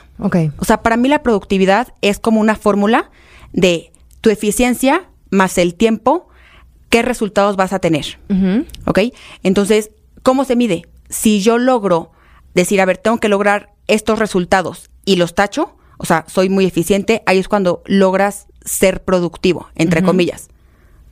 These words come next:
Speaker 2: ¿Ok? Entonces, es un término que sí puede ser muy abrumante. Así que, "Es que hoy fue un día súper productivo".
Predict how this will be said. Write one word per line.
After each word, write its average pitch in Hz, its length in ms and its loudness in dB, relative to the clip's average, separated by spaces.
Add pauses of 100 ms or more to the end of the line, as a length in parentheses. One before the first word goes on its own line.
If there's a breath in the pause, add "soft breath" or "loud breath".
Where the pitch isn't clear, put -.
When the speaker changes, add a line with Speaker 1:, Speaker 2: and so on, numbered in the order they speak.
Speaker 2:
¿Ok? - 100 0 (640 loud breath)
Entonces, 214 380 2 (200 loud breath)
es 240 200 0
un 311 120 2
término 254 400 0
que 208 120 0
sí 233 440 0 (400)
puede 262 160 2
ser 262 140 -2
muy 269 240 4
abrumante. 240 560 -4 (340 soft breath)
Así 226 220 0
que, - 220 -2
"Es 269 120 -2
que 320 80 2
hoy 311 80 2
fue 294 140 -2
un 285 60 4
día 262 140 0
súper 269 360 -2
productivo". 208 560 -2